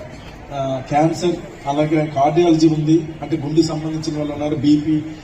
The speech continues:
షుగర్, కీళ్ళు మరియు ఆర్థోపెడిక్స్ ఉన్నారు, ఎముకలకు సంబంధించిన వాళ్ళు, అలాగే nephrologist కిడ్నీకి సంబంధించిన వాళ్ళు ఉన్నారు, గ్యాస్ట్రోఎంటరాలజీ ఉన్నారు.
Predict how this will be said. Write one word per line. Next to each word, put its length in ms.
షుగర్, 360
కీళ్ళు 420
మరియు 400
ఆర్థోపెడిక్స్ 600
ఉన్నారు, 200
ఎముకలకు 320
సంబంధించిన 480
వాళ్ళు, 280
అలాగే 200
nephrologist 640
కిడ్నీకి 260
సంబంధించిన 420
వాళ్ళు 160
ఉన్నారు, 240
గ్యాస్ట్రోఎంటరాలజీ 840
ఉన్నారు. 400